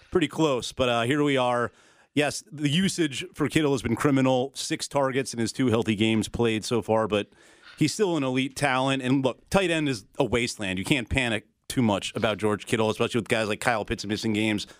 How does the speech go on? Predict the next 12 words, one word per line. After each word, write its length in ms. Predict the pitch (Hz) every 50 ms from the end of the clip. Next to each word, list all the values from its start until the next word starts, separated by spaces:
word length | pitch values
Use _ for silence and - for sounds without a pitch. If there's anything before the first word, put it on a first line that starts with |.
| _ _ _
Dawson 400 | _ 107 104 104 110 - - 107
Knox 380 | 107 107 110 110 107 - - -
is 100 | - 110
out. 340 | 113 101 104 107 107 104 - -
I 80 | 110 110
mean, 320 | 104 107 104 101 101 101 - _ _ _ _ _ _ _ _ _ - - - - -
some 240 | - - 226 226 214
concern, 400 | - 202 - - 196 180 185 170
but 120 | 147 143
I'm 60 | 135
not 120 | 127 120 107
blowed. 220 | 92 85 71 -